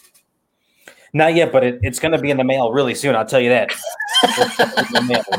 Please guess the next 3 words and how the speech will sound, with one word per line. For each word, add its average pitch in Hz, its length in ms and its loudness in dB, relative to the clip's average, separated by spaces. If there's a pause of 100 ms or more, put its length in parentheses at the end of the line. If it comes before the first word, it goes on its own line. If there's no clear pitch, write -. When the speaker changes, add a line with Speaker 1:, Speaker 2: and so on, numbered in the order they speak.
Speaker 1:
really 120 240 -2
soon. 101 380 -6 (1400)
Speaker 2:
Yeah, 160 440 6